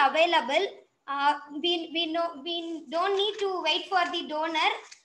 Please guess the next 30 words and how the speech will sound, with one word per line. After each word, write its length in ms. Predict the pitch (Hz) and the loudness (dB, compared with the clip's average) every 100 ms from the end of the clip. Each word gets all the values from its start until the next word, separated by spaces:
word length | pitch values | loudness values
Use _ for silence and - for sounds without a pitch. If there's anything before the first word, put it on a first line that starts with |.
| _ - | _ -4
and, 260 | 294 320 311 | 0 0 4
um, 380 | 294 285 294 285 - _ _ _ _ | 8 8 6 -4 -12 _ _ _ _
this 160 | 339 349 | -6 -4
is, 160 | 427 | 0
uh, 240 | 381 302 285 | 4 4 4
fifty 280 | 359 - 427 | -2 -6 0
percentage 540 | 370 349 349 339 302 294 - - - | 2 2 0 0 -2 -4 -12 -8 0
of 160 | 302 | 0
our 240 | 311 214 233 | 2 0 2
body. 400 | 262 277 269 254 - _ _ _ _ _ _ _ _ _ _ 196 _ _ _ _ _ 196 _ _ _ _ _ _ _ _ _ _ _ _ _ _ _ _ _ _ _ _ _ | 4 4 2 -8 -14 _ _ _ _ _ _ _ _ _ _ _ _ _ _ _ _ _ _ _ _ _ _ _ _ _ _ _ _ _ _ _ _ _ _ _ _ _ _
Uh, 160 | 294 294 | 0 0
similar 400 | 294 415 440 453 359 | 0 -2 4 4 6
work, 200 | 349 349 | 4 2
we 100 | 330 | 4
are, 180 | 320 330 | 4 2
in 100 | 339 | -2
future, 300 | 370 427 440 | 0 0 -2
we 100 | 392 | 0
are 100 | 339 | 0
going 320 | 294 320 381 381 | 2 0 0 -2
to 100 | 330 | -4
do 140 | 339 | 0
a 80 | 339 | 0
similar 440 | 349 330 349 359 359 - | 0 -4 0 0 0 -2
work, 300 | 254 302 - | 2 4 4
uh, 100 | 311 - - - | 0 0 -10 -4
that 180 | - 320 | 0 0
is 80 | 392 | -2
the 80 | - | -6
skin 260 | - 403 | -2 0